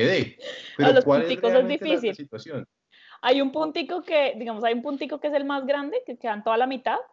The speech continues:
Speaker 2: que está en el approach. Entonces uno debería como pararse ahí. O sea, eso es como lo más básico, ¿no? Entonces uno se para en el puntico de la mitad, que es el más básico. Y hay unas flechas que son grandes en la pista, esas sí se ven. Y la idea es,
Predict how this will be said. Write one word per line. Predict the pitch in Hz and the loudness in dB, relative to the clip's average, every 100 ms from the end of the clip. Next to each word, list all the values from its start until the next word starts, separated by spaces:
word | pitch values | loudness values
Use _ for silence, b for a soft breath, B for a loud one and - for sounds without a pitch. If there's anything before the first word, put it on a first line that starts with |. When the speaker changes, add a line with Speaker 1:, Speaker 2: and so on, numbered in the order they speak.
| _ | _
Speaker 2:
que | 220 | -8
está | 220 | -6
en | 202 | -4
el | 202 | -2
approach. | 247 208 170 - _ _ _ | 0 -2 -2 -6 _ _ _
Entonces | 196 190 | -14 -12
uno | 208 214 | -8 -2
debería | 240 233 190 | 2 2 0
como | 190 220 | -2 -4
pararse | 240 220 190 208 | 0 2 0 -2
ahí. | 196 196 - - - _ | -4 -4 -10 -20 -20 _
O | |
sea, | 190 | -14
eso | 175 | -12
es | 170 | -10
como | 220 226 | -6 -2
lo | 240 | -2
más | 180 180 | -4 -2
básico, | 190 190 - 165 | -2 -2 -10 -14
¿no? | 233 | -16
Entonces | - 185 | -18 -14
uno | 202 | -10
se | 233 | -8
para | 233 202 185 | -4 -4 -4
en | |
el | 208 | -4
puntico | 247 220 202 | -4 -4 -4
de | 214 | -6
la | |
mitad, | 233 226 202 | -6 -6 -8
que | 202 | -6
es | |
el | 208 | -8
más | 214 214 | -8 -4
básico. | 220 247 240 311 _ _ _ B B B B _ | -2 -2 -8 -14 _ _ _ B B B B _
Y | 240 269 262 233 | -4 -2 -2 0
hay | 240 240 240 | 2 2 0
unas | 240 247 254 262 | -2 0 -2 -4
flechas | - 294 262 - 233 - _ _ _ _ | -4 -2 -2 -2 -8 -8 _ _ _ _
que | - 220 | -8 -6
son | 208 208 | -4 0
grandes | 220 220 214 214 | 0 0 -4 -6
en | |
la | 226 220 | -4 -4
pista, | 226 202 185 | -8 -8 -10
esas | 185 | -10
sí | 185 | -8
se | 208 | -4
ven. | 214 214 196 262 - - - _ _ B B B B - - | -2 -2 -6 -12 -18 -20 -20 _ _ B B B B -20 -20
Y | - 247 | -12 0
la | 233 | 2
idea | 226 226 214 208 | 4 4 4 2
es, | 233 233 233 | 0 -2 -6